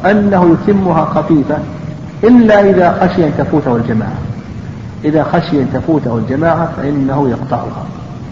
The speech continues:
هذا هو المشهور من مذهب الإمام أحمد رحمه الله. والأقرب في هذه المسألة أن يقال، الأقرب، وقال بعض أهل العلم بأنه يقطعها،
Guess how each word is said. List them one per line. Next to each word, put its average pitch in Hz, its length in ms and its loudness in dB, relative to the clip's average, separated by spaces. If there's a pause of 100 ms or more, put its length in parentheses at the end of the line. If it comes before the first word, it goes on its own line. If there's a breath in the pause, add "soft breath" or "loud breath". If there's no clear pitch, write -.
(460)
هذا 160 220 2
هو 139 100 2
المشهور 139 680 0
من 120 220 0
مذهب 131 300 0
الإمام 123 360 0 (140)
أحمد 135 340 -2 (540)
رحمه 120 420 -2
الله. 98 320 -6 (840)
والأقرب 165 1300 0
في 160 120 2
هذه 175 320 2
المسألة 151 580 -2
أن 175 140 2
يقال، 123 360 2 (920)
الأقرب، 131 360 -2 (520)
وقال 233 280 0
بعض 208 220 2
أهل 156 120 2
العلم 180 340 0
بأنه 160 500 0
يقطعها، 135 640 -2